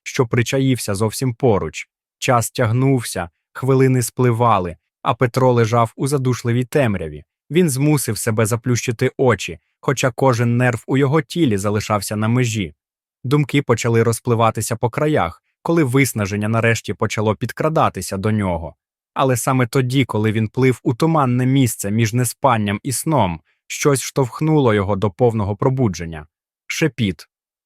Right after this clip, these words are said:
Він був слабкий, майже нечутний, наче далекий гомін голосу, що ледь-ледь долинав до нього. Очі Петра розплющилися, у вухах застукотів пульс.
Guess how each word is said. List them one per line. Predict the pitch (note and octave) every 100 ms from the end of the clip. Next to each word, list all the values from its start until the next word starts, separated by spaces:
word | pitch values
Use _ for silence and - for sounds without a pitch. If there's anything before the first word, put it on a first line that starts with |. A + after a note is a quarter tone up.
| -
Він | A2+ C#3
був | C3 C3+
слабкий, | - E3+ - - C3 G2+ E2+
майже | C3+ C#3 C3 C3+
нечутний, | C3+ C#3 - D3 A#2 F#2 F#2
наче | B2 B2+ -
далекий | A2 A2+ B2 C3+ - B2
гомін | G#2 B2+ B2+
голосу, | C3+ D#3 A#2 F#2+ - E2+ E2 _
що | - A#2+
ледь-ледь | G#2+ A2+ A2+ G#2 G#2+ A#2 C3
долинав | D3+ D3 A#2 G#2
до | G2 A#2+
нього. | B2 G2 E2 D#2+ _ _ _
Очі | F3+ E3 - A#2
Петра | B2 - B2+ A2+
розплющилися, | A#2 - C3+ B2+ - G2 F2+ - -
у | C#3+
вухах | B2+ C3 C3+ A#2 G2+
застукотів | A2+ - B2 B2+ - C3 -
пульс. | - D3+ F#2 -